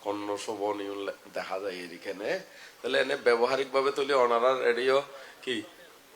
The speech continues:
খানফুরানি, ঠিক আছে তৈলি। না, মাঝে মাঝে ওই,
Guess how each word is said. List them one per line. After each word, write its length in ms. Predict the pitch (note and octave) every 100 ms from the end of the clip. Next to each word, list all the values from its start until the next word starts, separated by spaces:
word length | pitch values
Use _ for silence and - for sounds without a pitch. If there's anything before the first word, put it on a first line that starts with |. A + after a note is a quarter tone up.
| - - -
খানফুরানি, 840 | - C3+ A#2 C3+ B2+ B2+ A#2+ A#2 G#2+ - - - - - -
ঠিক 160 | A2
আছে 220 | A2 G2+
তৈলি। 340 | G2 G2+ F#2 F#2 - - -
না, 160 | B2 B2+
মাঝে 300 | A#2+ A#2 A#2
মাঝে 300 | B2+ B2+ C3
ওই, 300 | A#2 G#2+